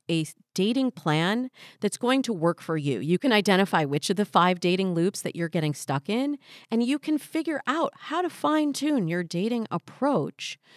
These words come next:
so that you can be a more confident dater. You can meet more people who are at your level,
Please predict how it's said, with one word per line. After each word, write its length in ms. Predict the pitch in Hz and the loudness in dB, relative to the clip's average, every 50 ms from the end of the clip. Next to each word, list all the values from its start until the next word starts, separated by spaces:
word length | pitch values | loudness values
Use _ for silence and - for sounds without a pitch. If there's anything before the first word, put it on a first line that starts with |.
| - _ _ | -20 _ _
so 220 | - - 247 247 | -4 0 0 2
that 240 | 240 247 247 247 - - 175 - | 2 2 0 0 -4 -8 -12 -6
you 200 | 185 226 254 277 | -2 -2 -2 -2
can 200 | 269 - 277 277 | -2 -2 -4 -4
be 180 | 214 226 196 - - | -2 -2 -4 -4 -4
a 40 | 165 | -4
more 200 | 160 156 151 139 | -2 -2 -4 -6
confident 640 | - - - 185 190 214 - - 233 240 220 190 - | -8 -6 0 0 0 0 0 -2 -2 -2 -2 -2 -2
dater. 400 | 180 180 185 185 190 190 196 190 - - - - - - | -2 -2 0 0 0 0 -2 -4 -8 -16 -20 -20 -4 -2
You 120 | 208 220 | -2 0
can 320 | - 208 185 175 156 156 | 0 0 0 0 2 0
meet 300 | 160 175 208 240 - - | 0 0 0 -2 -2 -4
more 180 | 170 180 208 220 | -4 -2 -2 -4
people 380 | - - - 220 - - 240 202 | -4 -6 -8 -8 -4 -4 -4 -4
who 140 | - 220 | 0 0
are 160 | 214 220 - - | 0 0 0 -2
at 220 | - 220 240 302 - | -2 -2 -2 -2 -2
your 160 | - 233 226 | -4 -4 -4
level, 680 | 202 180 185 190 196 240 247 220 185 127 80 117 170 - | -4 -4 0 2 2 2 2 2 -2 -2 0 -2 -4 -6